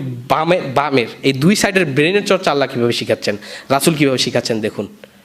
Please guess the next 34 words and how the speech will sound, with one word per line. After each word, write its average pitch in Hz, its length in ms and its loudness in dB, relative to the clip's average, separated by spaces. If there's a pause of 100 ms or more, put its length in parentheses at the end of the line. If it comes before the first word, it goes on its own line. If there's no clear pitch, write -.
(560)
আপনি 202 220 2
যখন 196 220 4
খাবার 160 300 2 (1200)
নিবেন 113 300 2 (260)
তখন 147 180 2
কোন 180 160 2
হাত 165 140 0
দিয়ে 151 140 4
নিবেন? 107 200 -2 (840)
ডান 127 180 -2
হাত 135 140 0
দিয়ে 117 140 0
নিবেন। 104 200 -2
বাম 123 140 0
হাত 160 120 2
দিয়ে 156 100 2
খাওয়া 147 220 2
কি? 131 160 -2 (840)
নিষিদ্ধ। 113 420 -2 (300)
এবার 185 180 4
আপনি 202 200 2
বাথরুমে 175 340 2
চলে 175 200 4
যান, 156 140 4
রাসূল - 880 -4
সাল্লাল্লাহু - 0 -
আলাইহি - 120 0
ওয়াসাল্লাম 151 260 2
নিষেধ 180 320 2
করেছেন 156 440 2 (840)
কোন 180 140 4
হাত 170 160 0
ব্যবহার 147 280 2
করতে? 117 340 -2